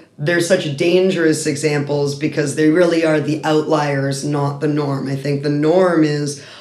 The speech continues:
a lot of companies that are somewhere, again, on that continuum between failure, gotta, you know, shut the doors and, and do something different, and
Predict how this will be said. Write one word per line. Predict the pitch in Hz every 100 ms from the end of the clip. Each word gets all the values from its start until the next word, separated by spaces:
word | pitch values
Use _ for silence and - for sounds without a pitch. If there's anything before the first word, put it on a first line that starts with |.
| - 156
a |
lot | 160 151 156 160
of | -
companies | - 151 139 147 156 143
that | 151 143
are | 143 139 139
somewhere, | - - 185 190 180 170 165 165
again, | 156 160 160
on | 151 151
that | 143 -
continuum | 143 139 180 190 170 165 160
between | 156 151 - 156 151 143 - - - -
failure, | - - 190 180 175 170 170 -
gotta, | 160 156 160 156 160
you | 156
know, | 147
shut | - 170 -
the | 156
doors | 151 151 151 151
and, | 151 143 143
and | 143 135 135
do | 143 160
something | 156 151 147 147
different, | 175 180 165 156 147
and | 147 143 147 143